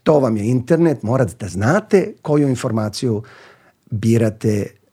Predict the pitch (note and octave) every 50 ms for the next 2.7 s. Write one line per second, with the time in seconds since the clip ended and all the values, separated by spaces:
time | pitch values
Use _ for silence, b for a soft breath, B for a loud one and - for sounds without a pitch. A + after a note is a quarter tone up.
0 | _ - G#2+ E2+ D2+ F2+ F2+ G2 G#2 - - F2+ E2 E2+ D#2+ D#2+ D2+ - - A2
1 | E2+ D#2+ G#2+ G#2+ G#2 F#2 - G2 F#2 - F2+ F2+ E2 D2+ F2 E2+ G2+ G#2+ A#2 A2
2 | G2+ G2+ G#2 A#2 G#2+ - - A2 A2+ A2+ A#2 C3 B2 A2+